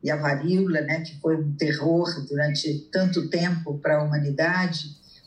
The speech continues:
os, os hábitos básicos pra combater essas doenças,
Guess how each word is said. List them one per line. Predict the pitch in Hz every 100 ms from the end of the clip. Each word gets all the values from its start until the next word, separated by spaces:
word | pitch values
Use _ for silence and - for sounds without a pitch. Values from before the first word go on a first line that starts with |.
| _ -
os, | 214 202 -
os | 220 196 190
hábitos | 233 247 226 202 165 165
básicos | 156 208 240 220 165 160 165 147 147 -
pra | - 170 170
combater | 185 175 165 165 170
essas | 165 160 160 151
doenças, | 143 160 180 208 196 - 143 143 -